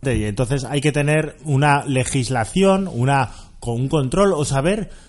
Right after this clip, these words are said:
al menos poner freno a determinadas compañías, que al fin y al cabo son los que atesoran este tipo de conocimiento, de medios, ¿eh? Eh, para poder, em, gestionar,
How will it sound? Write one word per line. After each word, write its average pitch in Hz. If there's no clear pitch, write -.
al 135
menos 175
poner 147
freno 185
a 147
determinadas 123
compañías, 147
que 127
al 110
fin 139
y -
al 139
cabo 143
son 139
los 135
que -
atesoran 135
este 131
tipo 139
de 135
conocimiento, 123
de 104
medios, 135
¿eh? 127
Eh, 120
para 110
poder, 117
em, 107
gestionar, 135